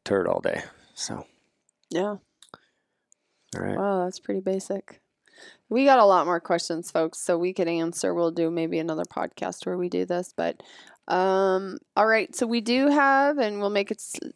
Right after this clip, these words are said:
Speaker 2: I'll make a little plug. Don't forget, we do have our Bent Herbalist C B D product, um, at bent herbalist hemp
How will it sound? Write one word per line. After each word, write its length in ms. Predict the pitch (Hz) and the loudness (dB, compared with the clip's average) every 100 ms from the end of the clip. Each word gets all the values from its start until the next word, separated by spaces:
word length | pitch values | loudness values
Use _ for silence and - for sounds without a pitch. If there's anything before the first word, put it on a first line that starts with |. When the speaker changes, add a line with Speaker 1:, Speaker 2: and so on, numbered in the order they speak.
| - | 2
Speaker 2:
I'll 120 | 208 | 2
make 200 | 208 202 | 2 -2
a 40 | |
little 220 | 208 202 190 | 0 0 0
plug. 440 | - 202 196 196 | 0 2 2 0
Don't 240 | 190 190 | -2 -2
forget, 440 | - 214 208 202 - - | -2 -2 2 0 0 -4
we 180 | 208 | -6
do 240 | 185 196 202 | -2 0 0
have 300 | 202 190 208 | 2 0 0
our 260 | - 180 185 | 0 2 0
Bent 260 | 180 185 - | 0 -2 0
Herbalist 420 | 180 196 190 - | -4 -2 -4 -4
C 120 | 208 | -6
B 80 | 196 | -4
D 160 | 196 196 | -4 -4
product, 640 | - 202 233 285 - - _ - - _ _ | -2 0 0 -4 -8 -20 _ -20 -20 _ _
um, 260 | 196 196 185 - | -2 -2 -2 -2
at 240 | 185 - | -2 0
bent 300 | 190 185 190 - | 0 2 0 -2
herbalist 560 | 180 175 180 185 - - | -2 2 2 0 -4 -14
hemp 420 | - - 180 180 | -10 -4 -2 -4